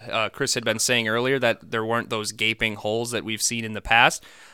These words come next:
Uh, Daniel Johnson says, "It was an ugly game, but a win is a win. I think Seattle is on the decline.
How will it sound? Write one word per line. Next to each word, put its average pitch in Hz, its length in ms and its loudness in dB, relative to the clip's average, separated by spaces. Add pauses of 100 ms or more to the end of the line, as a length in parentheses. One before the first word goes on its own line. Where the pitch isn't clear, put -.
Uh, 107 120 4
Daniel 165 320 6
Johnson 170 420 6
says, 104 440 2
"It 147 160 2
was 131 540 4 (500)
an 131 140 6
ugly 190 340 4
game, 156 280 6
but 147 80 6
a 127 60 4
win 143 160 6
is 160 100 4
a 156 80 6
win. 135 280 6
I 110 80 4
think 135 180 0
Seattle 139 340 6
is 135 120 2
on 120 160 6
the 117 60 0
decline. 117 600 0